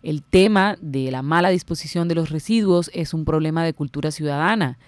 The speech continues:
y esta cultura se encuentra también en el suroccidente de Barranquilla. Aquí la gente sufre por los arroyos en el tiempo de lluvias, muchos ciudadanos tiran la basura a los arroyos y es por esta razón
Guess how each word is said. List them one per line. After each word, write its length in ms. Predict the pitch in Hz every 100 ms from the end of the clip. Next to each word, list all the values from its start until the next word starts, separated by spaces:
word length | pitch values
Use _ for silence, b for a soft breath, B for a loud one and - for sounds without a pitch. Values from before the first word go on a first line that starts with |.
| b b -
y 180 | 156 151
esta 260 | 147 151
cultura 540 | 147 175 - 226 196 196
se 140 | - 247
encuentra 420 | 214 190 170 185
también 420 | 175 160 160 160 -
en 160 | 175
el 80 | 175
suroccidente 600 | - 151 - 147 139 143
de 60 | 143
Barranquilla. 640 | 135 131 120 123 123 - b b b b
Aquí 260 | - - 156
la 120 | 151
gente 380 | 160 208 214 220
sufre 480 | 185 - 175 170 170
por 200 | 156 147
los 200 | 147 147
arroyos 500 | - 185 220 180 160
en 80 |
el 140 | 147 131
tiempo 260 | 147 139
de 140 | 147 139
lluvias, 640 | 202 226 202 175 185 - b b b -
muchos 300 | 151 151 139
ciudadanos 640 | 147 139 160 226 214 185
tiran 240 | 165 156
la 100 | 156
basura 320 | 160 151 165 165
a 40 |
los 180 | 165 165
arroyos 480 | 190 220 208 202 -
y 140 | 196
es 140 | 170 175
por 180 | 185 190
esta 180 | -
razón 440 | 196 208 214 208